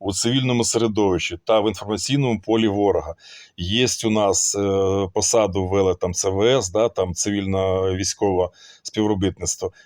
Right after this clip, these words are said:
Через них пропихувати цю інформацію, вони спілкуються з людьми. Окремо хочу зазначити, що в цьому матеріалі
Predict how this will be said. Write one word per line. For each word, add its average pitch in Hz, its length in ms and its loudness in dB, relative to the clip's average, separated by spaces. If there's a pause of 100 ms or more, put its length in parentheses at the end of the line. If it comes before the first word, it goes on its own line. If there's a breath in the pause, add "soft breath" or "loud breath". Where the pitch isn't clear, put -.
Через 120 400 0
них 127 240 0
пропихувати 98 580 -2
цю 92 140 -4
інформацію, 92 640 -2
вони 113 240 2
спілкуються 90 560 -4
з 85 140 -8
людьми. 82 280 -4
Окремо 110 680 2
хочу 110 400 -2
зазначити, 98 840 -2
що 95 600 0
в - 60 -14
цьому 107 280 0
матеріалі 101 760 2